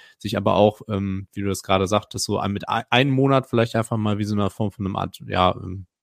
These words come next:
jetzt in der I T ist mir das geläufig, in anderen Berufsgruppen weniger, wahrscheinlich so ein Sprint, also einfach dann zu sagen, irgendwie eine Woche oder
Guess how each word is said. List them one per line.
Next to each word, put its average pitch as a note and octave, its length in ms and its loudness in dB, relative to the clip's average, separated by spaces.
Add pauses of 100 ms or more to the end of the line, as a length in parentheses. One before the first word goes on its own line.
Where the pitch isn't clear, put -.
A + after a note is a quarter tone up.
jetzt - 220 -12
in - 100 -10
der F2+ 160 2
I E2+ 60 4
T - 140 -2
ist - 120 -2
mir G2 120 6
das G2 160 4
geläufig, G2+ 500 2
in G2 100 -6
anderen F#2+ 220 0
Berufsgruppen F#2+ 460 -6
weniger, G#2 260 2
wahrscheinlich G2 280 -2
so G2+ 80 -8
ein F#2 80 -4
Sprint, D#3 440 0
also G#2 200 0
einfach G#2 220 0
dann G2+ 200 -2
zu G#2 120 -6
sagen, G2 360 2 (320)
irgendwie G2+ 180 0
eine F2 160 0
Woche A#2+ 340 6
oder F#2+ 300 2